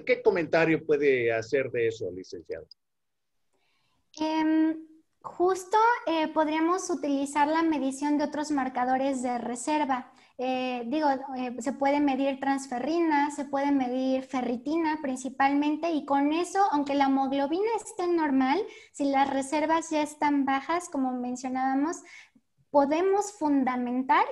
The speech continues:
Speaker 2: que entonces el cerebro del pequeño puede estar carente.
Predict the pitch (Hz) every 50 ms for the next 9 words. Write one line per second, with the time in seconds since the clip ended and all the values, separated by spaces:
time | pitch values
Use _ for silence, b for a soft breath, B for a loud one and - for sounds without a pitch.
0 | - - - 285 262 262 262 262 262 277 269 302 311 302 302 285 262 247 - 254
1 | 240 247 247 254 269 277 285 294 285 277 285 240 233 - 254 269 285 311 302 302
2 | 269 262 262 262 269 269 - 262 254 262 254 - 240 240 240 240 240 247 240 226
3 | 226 226